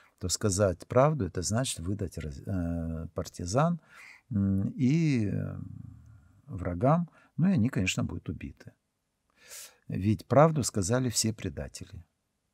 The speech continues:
Как раз тогда, когда её нельзя было говорить. И не всегда человек по своей немощи находит возможность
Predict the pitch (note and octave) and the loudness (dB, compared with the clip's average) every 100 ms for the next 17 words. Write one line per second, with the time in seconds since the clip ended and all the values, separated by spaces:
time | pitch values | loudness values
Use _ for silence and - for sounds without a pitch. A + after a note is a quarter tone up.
0 | _ _ _ _ _ _ _ _ - - | _ _ _ _ _ _ _ _ -4 4
1 | G#2+ - A2 G#2+ D#3 D#3 F2 G2+ A2 F2+ | 4 4 0 2 2 0 -2 0 2 0
2 | E2+ D2+ F#2 F2 D2+ E2 C2+ C2 - - | -2 -4 -6 -6 -10 -12 -12 -14 -16 -20
3 | - _ _ _ _ _ _ _ _ _ | -20 _ _ _ _ _ _ _ _ _
4 | _ _ _ - - - - _ - D3+ | _ _ _ -20 -20 -20 -20 _ 6 10
5 | D#3 D3+ - C#3+ E3 F#3 - C#3 C3 B2 | 12 10 6 4 4 2 4 4 4 4
6 | D#3 D#3 - - _ _ _ _ - G#2+ | 2 2 -4 -12 _ _ _ _ 0 2
7 | B2 A#2+ A2 A#2 E3 D3+ F#2 - - F#2+ | 4 4 6 6 6 4 2 -2 -6 -12
8 | _ _ _ _ - A2 - C#3 A2 A2+ | _ _ _ _ -4 -2 2 2 2 2
9 | G#2 G#2 A2+ D#3 D3+ G2 D2+ - - | 2 4 6 6 4 0 -4 -10 -14